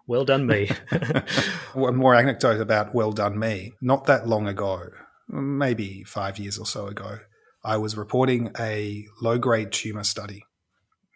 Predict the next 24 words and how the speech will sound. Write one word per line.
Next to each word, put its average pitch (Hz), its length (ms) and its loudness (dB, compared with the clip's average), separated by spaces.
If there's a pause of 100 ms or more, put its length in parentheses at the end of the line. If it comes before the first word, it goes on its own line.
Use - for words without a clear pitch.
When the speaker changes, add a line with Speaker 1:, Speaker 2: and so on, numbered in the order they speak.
Speaker 2:
comparison 113 640 -2
report. 101 400 -14 (300)
Speaker 1:
Mm-hmm. 101 160 -10 (280)
Speaker 2:
And 120 140 0
I'd 117 180 2
looked 170 260 2
at - 80 -2
this 123 200 2
for 113 100 -8
quite 107 280 0
some 101 200 -2
time, 98 420 -4 (400)
and 113 260 0
I 113 80 2
had 120 160 -2
come 147 240 4
to 160 100 -2
the 139 120 4
conclusion 107 800 -4 (640)
that 110 340 0
there 110 120 -4
was 110 200 -2
subtle 110 480 2
growth. - 420 -10